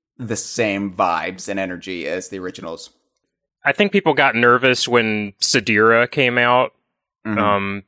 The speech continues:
Speaker 2: the Spider-Woman who very much looks like a Mortal Kombat character.
Speaker 1: Yeah, and sounds like a Mortal
Speaker 2: Like,
Speaker 1: Kombat
Speaker 2: oh, were they
Speaker 1: character. Sadira, <laughs> yeah.
Speaker 2: It's Sadira. But then they, like, as the game went on,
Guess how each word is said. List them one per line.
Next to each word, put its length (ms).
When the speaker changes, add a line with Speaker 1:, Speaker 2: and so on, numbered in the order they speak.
Speaker 2:
the 380
Spider-Woman 680
who 160
very 220
much 280
looks 180
like 100
a 60
Mortal 260
Kombat 460
character. 580
Speaker 1:
Yeah, 240
and 100
sounds 320
like 120
a 20
Mortal 220
Speaker 2:
Like, 80
Speaker 1:
Kombat 180
Speaker 2:
oh, 120
were 180
they 140
Speaker 1:
character. 200
Sadira, 760
<laughs> 20
yeah. 340
Speaker 2:
It's 220
Sadira. 380
But 120
then 520
they, 480
like, 200
as 220
the 80
game 220
went 160
on, 600